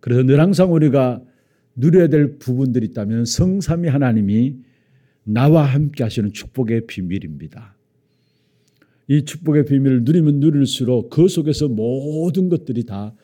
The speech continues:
나오게 되어 있다라는 사실입니다. 그런데 왜 이 축복을 못 누리느냐? 사실은 다른 것이 아닙니다. 어, 이 축복을 누리지 못하는 것은 다른 것에 있는 것이 아니라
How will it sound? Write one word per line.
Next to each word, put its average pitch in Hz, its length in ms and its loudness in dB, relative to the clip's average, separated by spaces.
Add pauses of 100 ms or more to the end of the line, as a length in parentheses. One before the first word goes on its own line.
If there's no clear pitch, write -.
(300)
나오게 120 600 -2
되어 110 220 -2
있다라는 92 460 -12
사실입니다. - 680 -20 (460)
그런데 143 280 0
왜 143 160 4
이 180 140 2
축복을 - 360 0
못 139 200 2
누리느냐? 117 680 0 (1040)
사실은 113 420 -4
다른 107 240 -2
것이 120 200 -2
아닙니다. 90 500 -8 (1120)
어, 98 400 -10
이 143 140 2
축복을 160 340 0
누리지 147 280 2
못하는 131 520 0
것은 120 640 -4
다른 123 240 -2
것에 151 200 0
있는 131 200 0
것이 117 180 -4
아니라 101 420 -8